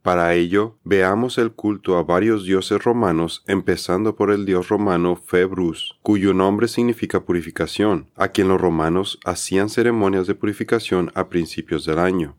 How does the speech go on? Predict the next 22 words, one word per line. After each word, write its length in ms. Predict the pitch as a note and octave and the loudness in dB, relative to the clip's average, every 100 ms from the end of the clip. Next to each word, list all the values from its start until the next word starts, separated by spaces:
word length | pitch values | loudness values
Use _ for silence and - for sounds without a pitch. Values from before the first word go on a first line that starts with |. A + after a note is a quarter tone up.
| _ | _
Además, 680 | G2 F#2+ F#2 G2 A2+ - - | -2 0 2 0 -2 -6 -6
estaba 460 | - F#2 - G2 G#2+ | -6 -2 0 2 2
la 100 | A2 | 0
diosa 360 | G#2 F#2+ - G2 | 0 -2 -2 -2
romana 500 | A2 G#2+ F2+ F2+ F2 | 0 0 0 0 -2
Febris, 640 | - G2 A2 D#2+ - - _ | 0 0 0 -4 -6 -16 _
de 160 | E2 E2+ | -4 -2
la 120 | D2+ | -2
fiebre. 520 | - F#2+ G2 D2+ - _ | 0 2 2 -2 -8 _
Febris 480 | - F#2+ F#2 A#2 A2+ | -2 2 2 2 0
en 100 | A#2+ | 0
latín 280 | B2+ A2 G2 | 0 0 -2
significa 540 | G#2 G2+ - F2 E2 | -2 -4 -4 -6 -6
fiebre. 540 | - F2+ G2+ F#2 - - - | -2 0 0 -2 -8 -16 -6
Sí, 540 | - A2+ C#3+ C3+ - | -2 0 2 0 -2
los 240 | F#2+ F#2+ F#2 | 0 0 2
romanos 480 | F2+ F2 F2+ A2 | 2 2 2 2
rendían 380 | B2 C#3 B2+ B2 | 0 2 2 0
culto 500 | A2+ C3 D3 - E2+ | 0 -2 -2 0 0
a 100 | D#2 D#2+ | 2 0
esa 240 | E2+ F#2 | -2 -4
enfermedad 800 | F2 G2+ F#2+ F#2 F#2+ A2 D#2+ - | -2 -2 0 2 2 0 -2 -10